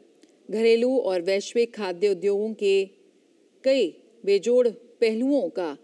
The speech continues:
अनुभव यहाँ पर हम कर सकते हैं। भारतीय खाद्य अर्थव्यवस्था का एक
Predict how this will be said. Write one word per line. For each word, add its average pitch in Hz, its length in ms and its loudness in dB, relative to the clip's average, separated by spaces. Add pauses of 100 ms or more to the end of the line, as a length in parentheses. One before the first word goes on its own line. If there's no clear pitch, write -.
(240)
अनुभव 190 460 -4 (960)
यहाँ 185 240 -6
पर 190 180 -2
हम 180 140 -6
कर 180 160 -2
सकते 208 340 -4
हैं। 226 240 -6 (4000)
भारतीय 220 440 -2
खाद्य 214 420 -2
अर्थव्यवस्था 208 680 -4
का 220 220 -4 (100)
एक 196 260 0